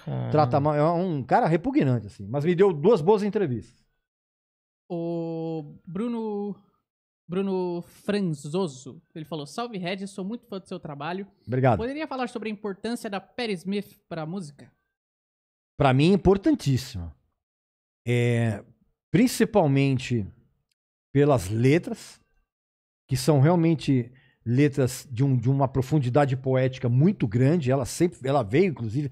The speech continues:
Speaker 2: ela é praticamente filha daquela geração beat de, de, de escritores. E ela, e ela tem um lance de, de, de, de voz, porque ela não é uma grande cantora. E isso que eu, que eu falo, eh, eh, eh, que eu sempre procuro frisar.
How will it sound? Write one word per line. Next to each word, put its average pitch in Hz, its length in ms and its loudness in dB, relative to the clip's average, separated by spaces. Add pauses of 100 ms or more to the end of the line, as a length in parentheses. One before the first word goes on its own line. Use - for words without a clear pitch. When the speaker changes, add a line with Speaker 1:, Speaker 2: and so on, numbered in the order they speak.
(280)
Speaker 2:
ela 156 140 0
é - 40 -2
praticamente 165 520 -2
filha 185 300 2
daquela 135 300 2
geração 123 480 0
beat 127 460 -4 (460)
de, 101 400 -2
de, 98 280 -4
de 90 80 -12
escritores. 139 720 -2 (1200)
E 160 200 6
ela, 196 400 2 (640)
e 185 160 4
ela 247 140 4
tem 240 120 4
um 185 120 6
lance 160 300 2
de, 127 260 -4
de, 110 220 -2
de, 113 180 -4
de 113 140 0
voz, 139 760 2 (520)
porque 165 160 2
ela 233 100 6
não 226 160 6
é 247 80 6
uma 208 140 4
grande 156 260 6
cantora. 110 500 -2 (680)
E 160 180 4
isso - 220 2
que - 140 0
eu, 147 120 2 (120)
que - 80 -2
eu 127 40 2
falo, 123 520 0
eh, - 20 -4
eh, 113 680 -4
eh, 107 40 -6
que - 80 -6
eu 123 40 -2
sempre 175 200 -2
procuro 160 260 -2
frisar. 113 440 0